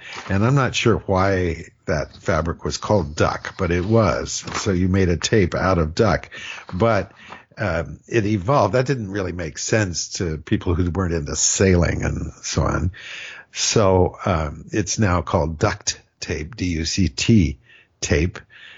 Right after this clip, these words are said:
Um, but the problem with that is if you talk to people who deal with ventilation and air conditioning and so on, they'll tell you, "Don't use duct tape on your ducts.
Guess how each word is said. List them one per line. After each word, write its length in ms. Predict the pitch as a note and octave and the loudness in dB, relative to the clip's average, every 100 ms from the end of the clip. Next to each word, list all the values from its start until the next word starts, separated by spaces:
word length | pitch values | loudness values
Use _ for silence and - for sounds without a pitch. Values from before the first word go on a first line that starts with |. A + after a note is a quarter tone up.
| - - | -20 -10
Um, 360 | F#2 F#2+ F#2 F2 | 0 4 4 2
but 200 | E2 F#2+ | 0 -2
the 80 | F#2 | -2
problem 380 | - B2 C3 A#2 | 0 0 2 0
with 140 | F#2+ | 0
that 360 | G2+ G2+ G2 A#2 | 0 0 0 2
is 280 | G#2+ F2+ | 2 0
if 120 | G2 G#2+ | -4 -2
you 140 | G#2+ | -4
talk 460 | G#2+ B2+ A2+ A2 - | -2 -2 0 -2 -4
to 240 | A#2 F#2 | -4 -2
people 460 | D#2+ G2+ F#2+ G2+ E2+ | -2 -6 -4 -4 -4
who 360 | - G#2 F2+ | 0 0 2
deal 220 | E2 G2 F#2 | 0 0 2
with 180 | E2 | 2
ventilation 800 | D2+ F#2+ F2 F2 F2 E2+ G2 F2 | 2 2 4 4 4 2 0 0
and 320 | E2+ D2+ D2+ - - - - - - | -2 -4 -8 -12 -18 -18 -18 -20 -16
air 280 | - E2+ F#2+ | -6 0 2
conditioning 640 | F#2 F2 E2+ - F#2 D#2 | 2 4 4 4 4 4
and 140 | D#2 D#2+ | 4 2
so 160 | - D#2 | 2 4
on, 400 | D#2 D#2 D#2 F#2 | 4 2 -2 0
they'll 180 | E2+ | 0
tell 200 | F#2+ - | 0 2
you, 260 | F2 D#2 C#2+ - | 2 2 -2 -2
"Don't 280 | - C3+ A2 | 2 2 2
use 280 | G#2+ G2 | 2 2
duct 400 | F#2 - C3+ - | -2 -2 -2 -2
tape 360 | - B2+ G2 F#2 | -4 -2 -2 -4
on 220 | A2 - | -8 -6
your 160 | A2+ F2 | -6 -8
ducts. 720 | E2+ E2 C3 - - - - | -6 -2 -2 -2 -8 -8 -8